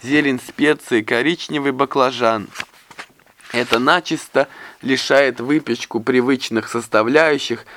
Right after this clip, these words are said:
нашего пирожка с начинкой. Оболочка, плотность, закрытость. Даже масло, но если это действительно ре-, речь идет о маслянистости,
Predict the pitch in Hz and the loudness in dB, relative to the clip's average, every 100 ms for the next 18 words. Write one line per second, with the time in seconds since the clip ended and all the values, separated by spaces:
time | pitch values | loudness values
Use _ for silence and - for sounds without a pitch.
0 | - - - 127 131 - 117 117 120 117 | -20 -16 0 2 2 0 0 2 4 4
1 | - - 131 139 120 117 - 131 123 120 | 2 0 0 0 -4 -6 -4 -6 -4 -2
2 | 95 101 117 151 151 - 110 110 - - | -2 2 4 4 2 -2 -2 -4 -12 -10
3 | 135 151 - 113 113 113 120 123 131 117 | 2 2 2 -4 -6 0 0 2 -2 -2
4 | 110 - - _ - - - 131 151 160 | -6 -12 -12 _ -20 -12 0 2 4 4
5 | 180 170 - - 110 - - - 127 139 | 4 4 2 -2 -2 -2 -14 -2 2 2
6 | - 139 143 131 127 123 127 143 185 185 | 2 2 4 4 0 0 -4 -2 -2 0
7 | 185 170 160 151 120 - 156 151 151 131 | -2 0 0 0 -4 -4 0 0 0 0
8 | 143 139 - 127 135 131 - 131 156 156 | 2 0 -2 -2 -2 -4 -6 -4 0 -2
9 | - 104 107 - 101 | -2 -8 -8 -8 -8